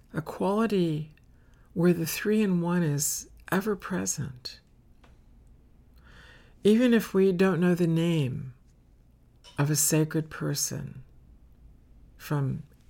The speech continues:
any nation upon the earth, any continent,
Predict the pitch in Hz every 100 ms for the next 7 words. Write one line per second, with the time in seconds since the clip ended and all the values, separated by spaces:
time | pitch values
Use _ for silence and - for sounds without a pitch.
0 | - - - - - - 160 185 180 160
1 | 165 156 - 151 135 - 120 123 123 131
2 | 123 113 127 127 - 135 131 135 135 127
3 | 131 143 - -